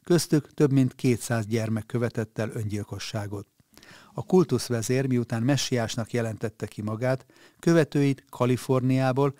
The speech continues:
a dél-amerikai dzsungelbe telepítette át, ahol a külvilágtól hermetikusan elzárt komuna létre-, hozzálátott egy város, Johnstown felépítéséhez.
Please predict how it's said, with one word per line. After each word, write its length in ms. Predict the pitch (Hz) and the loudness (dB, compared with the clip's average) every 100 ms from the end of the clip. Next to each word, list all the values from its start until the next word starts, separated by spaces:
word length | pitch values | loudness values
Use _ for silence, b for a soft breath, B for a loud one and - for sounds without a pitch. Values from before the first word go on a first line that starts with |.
| b b | b b
a 100 | 147 | -2
dél-amerikai 680 | 127 123 113 113 113 113 107 | 2 2 2 -2 -2 -2 -4
dzsungelbe 540 | 104 113 110 110 104 | -2 -4 -2 -2 -4
telepítette 720 | - 104 104 107 107 104 - | -6 -6 -4 -6 -6 -8 -6
át, 240 | 107 101 - b b b | -6 -8 -14 b b b
ahol 220 | 160 160 | 2 4
a 60 | |
külvilágtól 760 | 143 - 135 113 120 120 - 117 | 2 4 4 4 2 2 0 -4
hermetikusan 800 | - 135 117 113 110 113 - 113 | 0 0 0 -4 -4 -6 -6 -6
elzárt 480 | 123 117 113 110 - | -4 -4 -4 -6 -6
komuna 460 | 135 127 131 143 b b b | -2 2 2 2 b b b
létre-, 440 | 120 107 110 - _ 147 | -6 -4 -4 -8 _ -8
hozzálátott 1000 | 131 151 113 113 120 127 - 143 - - _ | 2 2 2 0 0 -2 -2 -4 -6 -20 _
egy 200 | 123 98 | -10 -4
város, 500 | 113 123 135 156 - b b - | -2 0 2 0 -2 b b -10
Johnstown 760 | 110 127 110 - - 117 107 110 | -2 0 0 -6 -4 -2 -2 -6
felépítéséhez. 1120 | - 107 101 101 101 104 - 107 101 98 - | -8 -6 -6 -10 -8 -8 -6 -6 -8 -10 -16